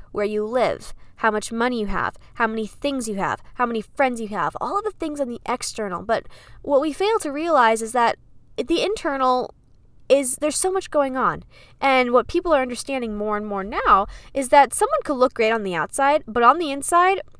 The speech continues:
they may be going through something very hard. But you don't see that,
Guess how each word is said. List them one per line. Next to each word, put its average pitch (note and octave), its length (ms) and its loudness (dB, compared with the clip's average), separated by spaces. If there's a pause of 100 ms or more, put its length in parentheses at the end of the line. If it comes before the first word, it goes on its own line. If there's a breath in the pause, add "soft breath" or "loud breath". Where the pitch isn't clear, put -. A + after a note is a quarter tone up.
they C4 120 4
may F4 100 0
be E4 100 -4
going A#3 340 0
through A#3 340 -8
something G#3+ 520 -8
very G3 280 -2
hard. F3+ 400 -4
But A#3+ 220 -2
you C4 160 -4
don't E4 180 -2
see F4 280 -2
that, B3 320 2